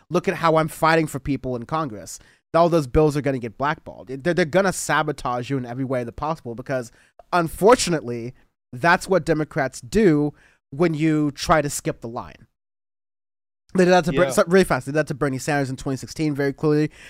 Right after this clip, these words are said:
Speaker 1: They almost did that with the Barack Obama. Hillary Clinton and Bill Clinton were loosely alluding to the idea of, "Oh, well, you know, a black president, that's kinda, that's kinda something, isn't it?"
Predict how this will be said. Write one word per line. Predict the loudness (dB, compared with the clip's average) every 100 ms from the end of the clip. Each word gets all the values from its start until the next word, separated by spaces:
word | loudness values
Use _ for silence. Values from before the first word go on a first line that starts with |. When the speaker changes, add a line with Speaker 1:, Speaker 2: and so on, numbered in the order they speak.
| 0
Speaker 1:
They | 0 4
almost | 4 8 8 8
did | 6
that | 4 2
with | -2
the | -2
Barack | 2 2
Obama. | 0 -4 -4 -4 -8 -16 _ _ _ _ _ _
Hillary | 2 2 2 -2
Clinton | 0 0 0 -4 -6 -6 -2
and | 0 2
Bill | 6 6
Clinton | 6 2 0 -2 -6 -10 _ _
were | 4 4 4 0 -10 -20 -20 _ _ _ _ _ _
loosely | -8 0 2 2 0 0 2
alluding | 0 4 4 4 2 0
to | 0
the | 2 2
idea | 0 -2 2 4
of, | 4 2 0 -4 -14 _ 0
"Oh, | 4
well, | 6 6
you | 6
know, | 6
a | 4
black | 2 2 2 0
president, | -4 -4 -8 2
that's | 2 2
kinda, | -2 -2 -4 -4
that's | -4 -2
kinda | -2
something, | -2 0 2 0 0 -2 0
isn't | -2 -2
it?" | -4